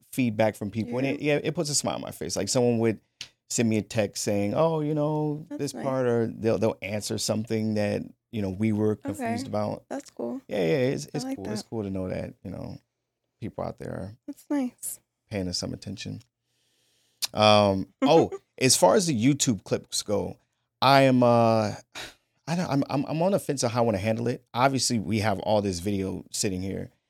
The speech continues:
Speaker 1: I didn't release the, the video of the previous episode, but, but, uh, I guess mainly because I, I'm not sure if it's intimidating, I guess not intimidating, or people don't give a fuck about us enough to, to look at, like, an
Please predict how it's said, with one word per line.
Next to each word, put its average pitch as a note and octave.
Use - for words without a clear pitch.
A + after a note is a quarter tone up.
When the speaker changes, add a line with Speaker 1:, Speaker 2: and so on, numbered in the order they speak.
Speaker 1:
I A2
didn't A#2+
release G#2+
the, G2+
the F#2
video G2
of F#2+
the F#2
previous G2+
episode, F#2+
but, C#3
but, C#3+
uh, -
I A#2+
guess B2
mainly B2
because A#2+
I, A2+
I'm C3
not B2+
sure B2
if A2+
it's A#2
intimidating, A#2+
I G#2+
guess G2
not G2+
intimidating, F#2
or G2
people G#2+
don't G#2
give G#2
a G#2
fuck G#2+
about G#2+
us G#2+
enough A2+
to, G#2
to G#2
look G2+
at, F#2+
like, -
an G#2+